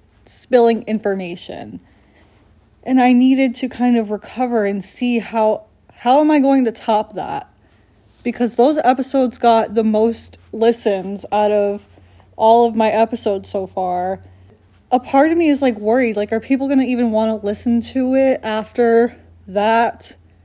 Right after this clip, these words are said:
I know a lot of people listen to it because they wanted to hear the tea, but I also just wanna share other things of my life too. So if you're listening to this episode, thank you.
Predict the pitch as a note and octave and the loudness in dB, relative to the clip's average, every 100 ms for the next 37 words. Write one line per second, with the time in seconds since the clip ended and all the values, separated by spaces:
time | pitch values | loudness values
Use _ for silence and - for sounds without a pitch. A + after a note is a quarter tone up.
0 | - - - C4+ C#4+ D4 C4+ C4 C4 A#3 | -20 -12 0 4 6 6 6 4 2 2
1 | A3 G#3+ A#3 A3 A#3 G#3 G3+ G#3+ - G#3+ | 2 2 2 0 2 2 0 -4 -4 -6
2 | - G#3 G3 F#3 F#3+ G3 G3 G#3 A3 G#3+ | 0 0 0 -2 -2 -2 -2 -4 -2 -4
3 | F#3 F#3 - A3 A3 A3+ B3+ C4 - _ | -4 -14 -10 -6 -4 -4 -6 -8 -20 _
4 | _ _ _ _ _ _ - B3 B3 B3 | _ _ _ _ _ _ 0 2 4 4
5 | C4 C#4 C#4+ D4 B3+ C4+ C4+ C4+ C4 - | 2 0 0 0 0 -2 2 2 2 0
6 | C4+ B3 A#3 - C4 C4+ C4 A#3 A3+ G3 | 0 2 0 -2 -4 -2 -4 -4 -6 -6
7 | F#3 F3+ F#3 F#3+ F#3+ F#3+ F#3+ - - G#3+ | -8 -10 -8 -4 -2 -2 -4 -10 -8 -6
8 | F#3 - G3+ F#3 F#3 F#3 - _ - B3 | -6 -6 -4 -2 -4 -6 -12 _ -8 -4
9 | D4 B3+ B3 - A#3+ A#3 A3+ A3+ G3+ G3+ | -2 0 -2 -2 -2 0 -2 -4 -6 -6
10 | G#3 F#3+ - G3+ G3 - G3+ G3+ F3+ F#3 | -6 -8 -6 -6 -6 -8 -10 -10 -12 -10
11 | F3+ F#3 | -10 -10